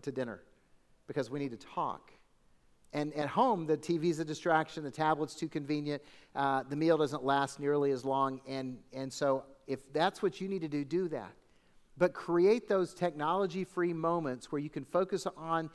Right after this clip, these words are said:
your spouse and talk together, communicate gently. And then if you wanna have a, a strong and healthy marriage, then forgive daily. Forgive daily. Uh, Ephesians four thirty-two,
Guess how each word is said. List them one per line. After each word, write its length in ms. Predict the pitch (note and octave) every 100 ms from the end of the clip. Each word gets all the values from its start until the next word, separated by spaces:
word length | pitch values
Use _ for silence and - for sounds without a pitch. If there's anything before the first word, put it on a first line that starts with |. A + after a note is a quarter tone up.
| - -
your 140 | D#3
spouse 580 | C#3+ - F3+ E3+ D#3+ - -
and 280 | D3+ D3+ C#3+
talk 640 | - - D#3 D#3 - -
together, 420 | - C#3+ B2 A2+
communicate 600 | - - D#3 E3+ F3 D#3
gently. 420 | B2 B2+ A#2 G#2+ - - _ _ _ _ - _ _ _ _ -
And 100 | C#3+
then 120 | G3
if 120 | G#3
you 80 | F#3
wanna 180 | F#3 F#3
have 240 | F3+ F3+
a, 180 | F3 E3 E3
a 80 | C#3+
strong 400 | - E3+ F3 E3
and 100 | D#3
healthy 260 | E3 -
marriage, 560 | D#3+ D#3 D#3 D#3 D3 - -
then 300 | C#3 D3+ C#3+
forgive 600 | C#3 - C#3+ C#3+ C#3 B2+ A2+
daily. 440 | A2+ A2 F2+ E2+ - _ _ _ - _ _ _ _ _ - -
Forgive 440 | - C#3 F3 F#3+
daily. 320 | D3+ C3+ A2+ - - - _ -
Uh, 60 | B2+ -
Ephesians 400 | D#3 G#3 F#3+ F#3
four 220 | G3+ F#3+
thirty-two, 500 | G3 F3+ - E3